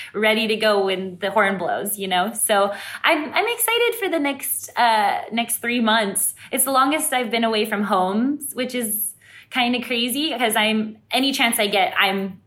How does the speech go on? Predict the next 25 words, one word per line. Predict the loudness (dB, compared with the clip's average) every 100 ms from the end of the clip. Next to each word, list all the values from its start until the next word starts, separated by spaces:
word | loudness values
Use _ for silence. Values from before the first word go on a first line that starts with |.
| -2
taking | -2 0 -2
the | 0
flight | 0 0
back | 2 0
to | 0
Hawaii | -2 0 2 2 0
just | -2 -2 -2
to | -6
press | -2 -2 0
reset | -4 -4 0 0 0 -2
and | -6 -8 -12 -20 -20 -20 -4
get, | -4 -4 -14 _ _
get | -2 -2 -2
the |
love | 2 2 2
from | -2 -2
my | -2
family. | -4 -6 -4 -6 -4
But, | 0 0 -2 -6 -20 -10
um, | -4 -4 -4 -12 _ _ _ _ -4
yeah, | 2 4 4
it'll, | 0 -2 -4
it'll | -4 -2
be | -2
great. | -2 -2 -2 -6